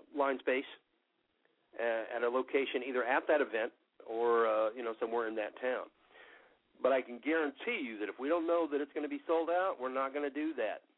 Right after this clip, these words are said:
all right? So do yourself a favor and help us out by pre-registering for the event. <clears throat> All right. <clears throat> This is, uh, the last show of two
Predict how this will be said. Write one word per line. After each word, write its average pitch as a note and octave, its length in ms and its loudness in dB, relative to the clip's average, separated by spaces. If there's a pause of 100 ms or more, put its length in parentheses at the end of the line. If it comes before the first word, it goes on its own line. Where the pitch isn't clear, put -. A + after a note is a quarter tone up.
(100)
all G#2 60 -2
right? B2+ 240 2 (480)
So A2+ 120 4
do A2+ 80 -4
yourself B2+ 380 2
a C3+ 100 -20
favor C#3+ 300 2
and A#2 80 -4
help C3 180 2
us C3+ 140 4 (100)
out A2 220 -2
by G#2 140 -2 (280)
pre-registering A#2+ 1040 -2 (240)
for A2 80 -4
the G2 80 -8
event. F#2 280 -6 (1900)
<clears throat> - 400 0
All F#3 100 2
right. F#3 200 0 (260)
<clears throat> - 180 -6 (1120)
This D3+ 200 0
is, C#3 180 2 (140)
uh, A#2 160 2 (1000)
the B2+ 80 4
last C#3 380 4 (200)
show B2 320 4 (640)
of G#2 100 -8 (120)
two B2+ 120 -8